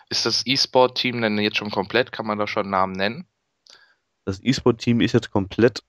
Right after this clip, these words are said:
Speaker 2: Das wird auch bei Ghost, denke ich mal, durchstarten. Ist halt, ähm, ja, besteht momentan aus mir, dann den K F Namso, sollte jeder ein Begriff sein. Dann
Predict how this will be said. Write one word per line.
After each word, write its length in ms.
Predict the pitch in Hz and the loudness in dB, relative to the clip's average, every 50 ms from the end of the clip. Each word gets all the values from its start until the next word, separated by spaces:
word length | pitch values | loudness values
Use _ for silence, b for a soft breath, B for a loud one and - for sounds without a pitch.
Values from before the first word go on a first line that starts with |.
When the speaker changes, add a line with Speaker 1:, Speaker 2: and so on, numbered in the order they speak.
| _ | _
Speaker 2:
Das 220 | - 101 95 90 - | -6 -4 -4 -2 0
wird 160 | 101 101 95 | -2 2 2
auch 140 | 98 92 98 | 0 0 0
bei 160 | _ 101 95 | _ 2 2
Ghost, 380 | 95 - 104 101 110 107 - - | 4 4 4 4 4 2 -2 -4
denke 140 | 104 104 101 | -4 -4 -4
ich 60 | 98 | -2
mal, 200 | 101 98 98 95 | 0 0 0 2
durchstarten. 640 | 92 104 127 131 - - - 120 117 113 117 113 b b b b b b b b b _ | 4 4 4 4 4 2 4 2 4 2 0 -8 b b b b b b b b b _
Ist 200 | - 107 - - | -4 -4 0 4
halt, 280 | 117 110 107 107 104 - | 6 6 6 6 4 2
ähm, 480 | 98 104 101 104 101 101 98 98 98 - _ _ _ _ _ _ _ - | 0 0 0 -2 -4 -6 -8 -10 -14 -18 _ _ _ _ _ _ _ 2
ja, 120 | 107 101 | 2 2
besteht 320 | 95 98 - - 113 110 | 2 2 0 2 2 4
momentan 320 | 110 107 104 - 104 101 95 | 4 2 2 2 2 2 2
aus 180 | 90 92 - | 0 -2 -2
mir, 300 | - 117 151 165 170 165 - _ _ _ _ _ _ _ _ _ _ _ | 0 2 2 2 2 2 -4 _ _ _ _ _ _ _ _ _ _ _
dann 260 | 98 107 104 101 101 | 0 0 0 2 2
den 320 | 101 98 98 95 92 - _ _ | 2 2 2 0 -6 -10 _ _
K 220 | - 104 101 101 | 2 6 6 6
F 260 | 87 - - - - | 6 4 2 0 -2
Namso, 500 | - 98 107 127 135 127 131 131 135 131 - _ _ _ _ _ _ _ _ _ _ _ _ _ | -2 0 0 0 0 0 0 -2 -2 -4 -8 _ _ _ _ _ _ _ _ _ _ _ _ _
sollte 520 | 98 98 98 95 - 98 95 92 90 95 92 | -4 -4 -4 -2 0 0 0 0 0 -4 -2
jeder 200 | 90 98 98 95 | 0 0 2 2
ein 120 | 92 92 | 0 -2
Begriff 260 | 92 92 107 117 117 | -4 -4 -4 -4 -4
sein. 380 | - 117 113 110 110 107 104 98 | 0 0 0 0 0 -2 -4 0
Dann 340 | - 98 98 98 98 - | 0 0 0 0 -6 -8